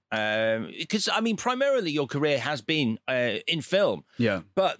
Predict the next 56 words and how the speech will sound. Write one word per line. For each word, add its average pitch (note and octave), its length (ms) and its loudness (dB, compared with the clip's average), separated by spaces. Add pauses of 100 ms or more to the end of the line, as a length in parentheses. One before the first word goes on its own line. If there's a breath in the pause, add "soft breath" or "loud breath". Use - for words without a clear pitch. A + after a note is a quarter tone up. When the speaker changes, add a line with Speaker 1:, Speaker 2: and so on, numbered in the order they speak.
(120)
Speaker 1:
the C3+ 100 -2
landscape D3 480 -2
has A2+ 100 -4
changed, C#3+ 380 0
you G#2 60 0
know, G#2+ 60 0
in A2+ 40 0
the A2 60 0
last B2 260 -2
decade, G#2 600 -4
like, F#2+ 220 0
T C3 200 0
V, A#2+ 280 0
now G#2 180 0
we A2+ 140 0
are A2+ 120 2
in A2 80 0
this A#2 120 -2
golden B2 360 0
age A2+ 220 2
of G#2+ 80 0
T A#2+ 180 2
V A2+ 180 0
where G2+ 280 0 (400 loud breath)
the B2 80 -2
difference A#2 480 -2
between A2 680 -2
the G#2+ 140 -2
quality A2 520 0
of, F#2 260 -2
of, E2 360 -6
of G#2+ 140 -2
a - 20 0
T A2 220 0
V A#2 160 0
show F#2 400 0 (180)
and, G2 260 -2
uh, G#2+ 80 0
and A#2 120 0
a G#2 40 -2
film A2 400 0
is, G#2+ 220 0
is - 180 0 (100)
almost C3+ 280 0
negligible. G2+ 580 0
And, G2+ 140 0
and G#2 140 -2
the A2 60 0
Speaker 2:
Yeah. G2 40 -8
Speaker 1:
budgets, B2+ 680 -2
did A#2+ 160 -2
this A2+ 140 0
feel D3+ 380 0
different D3+ 340 0
on C#3 140 0
set? - 260 0